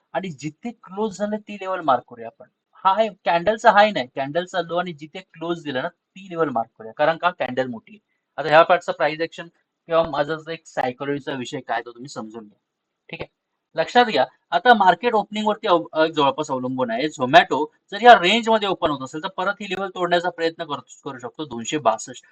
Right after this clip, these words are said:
आणि या लेवलच्या वरती होल्ड केलं तर definitely तुम्हाला टार्गेट जे आहे दोनशे ऐंशी पर्यंत तुम्हाला बघायला मिळू शकतो.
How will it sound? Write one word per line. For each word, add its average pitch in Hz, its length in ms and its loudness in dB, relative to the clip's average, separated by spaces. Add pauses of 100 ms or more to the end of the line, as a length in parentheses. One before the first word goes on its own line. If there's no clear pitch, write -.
(100)
आणि 170 140 -2
या 196 80 2
लेवलच्या 170 400 4
वरती 180 160 -6
होल्ड 151 260 -2
केलं 127 140 -10
तर 131 60 -6
definitely 151 600 -12
तुम्हाला 147 220 -6
टार्गेट 117 400 -4
जे 123 120 -12
आहे 120 60 -8
दोनशे 117 320 -12
ऐंशी 120 240 -10
पर्यंत 120 280 -14
तुम्हाला 123 320 -6
बघायला 113 280 -10
मिळू 110 140 -20
शकतो. - 380 -20